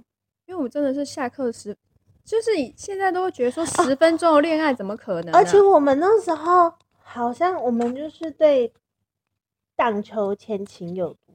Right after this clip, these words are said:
Speaker 1: 钟。
Speaker 2: 我跟你讲，我在
Speaker 1: 可是荡秋千离我们五六年，就是五六年级离荡秋千比较近，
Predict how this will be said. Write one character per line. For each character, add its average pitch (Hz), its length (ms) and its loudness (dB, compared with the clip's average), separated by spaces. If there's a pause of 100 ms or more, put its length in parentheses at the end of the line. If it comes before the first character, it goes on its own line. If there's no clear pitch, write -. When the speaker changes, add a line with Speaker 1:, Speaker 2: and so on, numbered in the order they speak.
(120)
Speaker 1:
钟。 - 180 -18
Speaker 2:
我 185 60 -12
跟 240 40 -6
你 302 40 -2
讲， 370 100 -2
我 214 120 0
在 233 80 -4
Speaker 1:
可 277 60 -2
是 254 40 -4
荡 254 180 0
秋 220 200 0
千 214 260 -6
离 196 140 -8
我 196 120 -2
们 165 160 -14
五 165 140 -18
六 208 160 -4
年， 175 200 -12 (120)
就 247 100 -12
是 294 140 -8 (360)
五 214 140 0
六 330 120 4
年 233 280 -2
级 208 200 -10
离 208 100 -10
荡 240 240 -8
秋 220 160 -6
千 220 240 -8
比 196 60 -14
较 160 120 -14 (140)
近， 196 220 -16